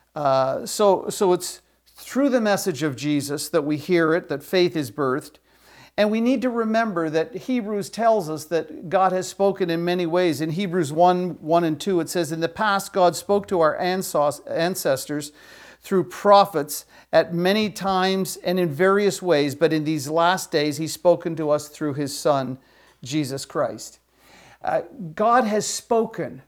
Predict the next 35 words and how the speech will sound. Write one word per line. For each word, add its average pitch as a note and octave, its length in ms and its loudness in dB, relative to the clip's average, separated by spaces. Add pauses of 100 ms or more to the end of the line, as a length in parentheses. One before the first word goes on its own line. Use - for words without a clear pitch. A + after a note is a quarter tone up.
(140)
God G3+ 240 6
has F3 240 -4
revealed F3 640 -2
himself E3 600 -2
to C#3 220 -2
us, - 360 -4 (260)
and D#3 120 -4
he F3+ 140 0
wants F#3+ 440 2
us D3 340 2 (280)
to F#3 100 -6
respond E3+ 920 -2 (140)
to E3 220 -4
that B2+ 380 -6 (280)
in, D#3+ 220 -6
in D#3+ 380 -4
believing F3+ 600 2
in C#3 160 0
him B2 480 -4
and D3 240 -4
walking E3 680 2
with B2+ 240 -8
him. A#2 340 -10 (800)
Well, C4+ 540 8 (720)
also, F#3 640 8
I D#3+ 100 2
want F3+ 220 4
to F3 80 -2
say F#3 260 2
this, F3+ 260 0
that F3+ 140 -2
both E3+ 280 6
faith A3 520 0
and F3+ 160 -4
hope F#3 500 0